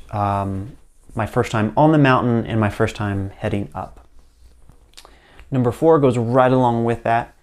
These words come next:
Plan the course and stick with it. Um, so I did this all through my training, right? I took a look at what that week's training was.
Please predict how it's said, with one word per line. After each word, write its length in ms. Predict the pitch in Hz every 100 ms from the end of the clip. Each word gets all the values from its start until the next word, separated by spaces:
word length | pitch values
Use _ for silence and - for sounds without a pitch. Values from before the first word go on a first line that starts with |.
| _ _ _ -
Plan 320 | - 139 135
the 80 | 131
course 580 | - 127 127 - - - _
and 260 | 120 110 107
stick 480 | - - 120 - -
with 240 | 117 113
it. 280 | 127 117 - _ _ _ _ _ _
Um, 640 | - 110 104 104 104 104 - _ _ _ _
so 1080 | - - - 127 120 117 117 117 117 113 - -
I 100 | 120
did 280 | 110 170 180
this 360 | 170 160 -
all 280 | - - 143
through 160 | 151 160
my 120 | 127
training, 580 | - 117 123 196 294 - - - _
right? 360 | 120 113 147 147
I 800 | - 113 113 113 113 113 113 110 -
took 220 | - 147
a 40 | 135
look 220 | 135 131
at 120 | 117
what 160 | 120 -
that 140 | 113
week's 220 | 120 110
training 440 | - - 135 131 127
was. 500 | 127 127 123 117